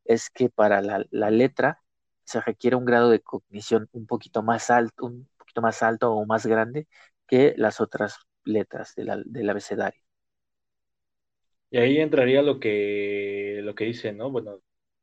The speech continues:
Speaker 2: lo que dicen y lo que está comprobado, que, que el cerebro, cerebro de la mujer como que madura más rápido y de hecho tiene mayor facilidad hacia el aprendizaje.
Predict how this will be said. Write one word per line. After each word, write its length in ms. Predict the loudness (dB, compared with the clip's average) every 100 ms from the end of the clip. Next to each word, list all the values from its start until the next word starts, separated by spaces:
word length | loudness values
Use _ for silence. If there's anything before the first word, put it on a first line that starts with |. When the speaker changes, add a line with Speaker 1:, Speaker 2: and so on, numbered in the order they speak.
| _ _ _
Speaker 2:
lo 220 | -18 -16
que 120 | -14
dicen 260 | -14 -14 -14
y 80 | -16
lo 200 | -18 -20
que 80 | -20
está 160 | -20
comprobado, 480 | -20 -18 -12 -10 -10 -14 -20 -20 -20 _
que, 920 | -20 -16 -14 -14 -12 -12 -14 -16 -20 _ _ _ _ _
que 100 | -18
el 160 | -16 -12
cerebro, 640 | -2 0 2 0 0 -4
cerebro 400 | -6 -2 0 2
de 60 | 0
la 80 | 0
mujer 280 | -6 -6 -6
como 200 | -8 -6
que 80 |
madura 280 | -8 -6 -8
más 160 | -6 -4
rápido 460 | -4 -6 -8 -10 -12 _ _ _ _ _ _
y 360 | -16 -12 -10 -10
de 100 | -12
hecho 180 | -12 -12
tiene 180 | -8 -4
mayor 400 | -4 0 -2 -2
facilidad 440 | -6 -6 -8 -8
hacia 160 | -8 -8
el 80 | -10
aprendizaje. 720 | -14 -20 _ -20 -20 -18